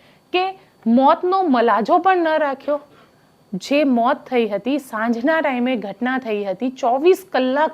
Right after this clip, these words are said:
પૂરા નહોતા થયા, તે પહેલા સી જે ચાવડાએ રાજીનામું આપ્યું અને આ મોતનો મલાજો પણ રાજનીતિ સામે ફીકો પડી ગયો. રાજનીતિ ભયંકર રીતે થઈ અને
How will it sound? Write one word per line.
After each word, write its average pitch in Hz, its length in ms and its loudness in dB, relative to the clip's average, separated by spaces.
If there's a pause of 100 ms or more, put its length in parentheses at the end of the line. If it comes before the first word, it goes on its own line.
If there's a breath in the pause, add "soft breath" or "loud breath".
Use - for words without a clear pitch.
પૂરા 220 240 -4
નહોતા 190 360 -4
થયા, 202 280 0
તે 262 180 -6
પહેલા 240 420 -2
સી 233 220 -6
જે 226 160 -4
ચાવડાએ 208 560 -2
રાજીનામું 196 680 -4
આપ્યું 269 260 -6 (520 loud breath)
અને 294 140 0
આ 330 100 0
મોતનો 285 540 0
મલાજો 214 500 0
પણ 262 280 -4
રાજનીતિ 208 640 -4
સામે 208 360 -8
ફીકો 240 460 -4
પડી - 320 -10
ગયો. - 300 -10 (680 soft breath)
રાજનીતિ 220 640 -2
ભયંકર 254 520 -2
રીતે 254 280 -2
થઈ 254 240 -4
અને 247 280 -4